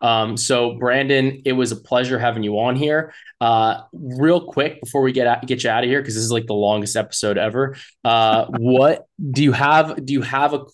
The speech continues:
Speaker 1: quick recommendation for the listeners that's non, like, or it could be sports related,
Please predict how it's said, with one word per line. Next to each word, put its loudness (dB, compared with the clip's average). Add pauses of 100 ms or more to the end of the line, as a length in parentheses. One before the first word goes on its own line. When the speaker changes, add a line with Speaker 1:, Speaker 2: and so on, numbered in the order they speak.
Speaker 1:
quick -2
recommendation -2
for -8
the -4
listeners -4
that's -6
non, -2 (220)
like, -4 (160)
or 2
it -2
could 2
be 2
sports -2
related, -2